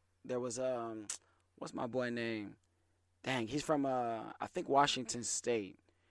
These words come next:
But, uh, we would just all get together in the group chat. "Hey, we're hooping here. Hey, we're hooping there."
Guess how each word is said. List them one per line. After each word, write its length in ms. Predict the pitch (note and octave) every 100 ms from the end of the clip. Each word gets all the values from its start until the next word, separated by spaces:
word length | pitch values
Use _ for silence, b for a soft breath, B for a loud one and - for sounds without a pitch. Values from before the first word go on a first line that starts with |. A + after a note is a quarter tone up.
| _ _ _
But, 240 | - B2+ B2
uh, 220 | B2 A2+
we 160 | A2 C3+
would 160 | C3+
just 440 | C3+ D3 C3+ - - _ _ - -
all 200 | C3+ C#3
get 140 | D3
together 320 | C3 C#3 C3
in 80 | B2+
the 60 | A#2+
group 220 | B2+ A#2
chat. 200 | A2 -
"Hey, 200 | G#2+ A#2
we're 120 | A2
hooping 280 | A2+ A#2 A#2
here. 320 | A#2 A#2 A2
Hey, 180 | G#2+ A2+
we're 140 | A#2
hooping 380 | A2+ A2+ A2+ A#2
there." 340 | A#2 A#2 A2